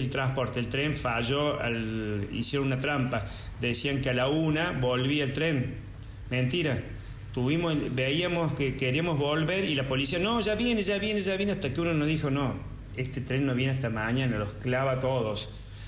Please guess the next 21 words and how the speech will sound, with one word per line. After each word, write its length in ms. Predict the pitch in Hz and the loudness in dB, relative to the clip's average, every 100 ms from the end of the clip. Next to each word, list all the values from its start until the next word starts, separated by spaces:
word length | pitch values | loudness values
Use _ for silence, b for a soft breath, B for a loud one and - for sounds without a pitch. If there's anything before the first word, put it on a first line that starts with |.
| B - | B -4
Así 340 | 113 - 139 | -2 -2 -2
que 120 | 135 | -2
tuvimos 460 | 135 135 147 170 151 | -2 0 2 2 0
que 120 | 139 | 0
tomar 280 | 131 127 147 | 0 2 2
un 200 | 139 135 | 2 2
taxi 380 | 175 170 - 156 | 0 0 -2 -2
que 120 | 120 | -4
nos 140 | 104 | -4
salió, 640 | - 101 107 123 123 104 - - - - | -4 -2 0 0 0 -2 -6 -12 -12 -6
por 180 | 107 98 | -4 -2
decirte, 320 | 104 101 120 | -4 -2 -2
doscientos 480 | 117 104 143 131 131 | 0 0 0 0 0
euros 180 | 135 127 | 2 0
hasta 140 | 127 | 0
un 160 | 127 131 | 0 0
pueblo 240 | 147 175 180 | 0 2 2
y 40 | |
de 80 | 131 | 2
ahí 160 | 143 143 | 0 0
tomar 460 | 127 139 156 160 | 2 2 2 -2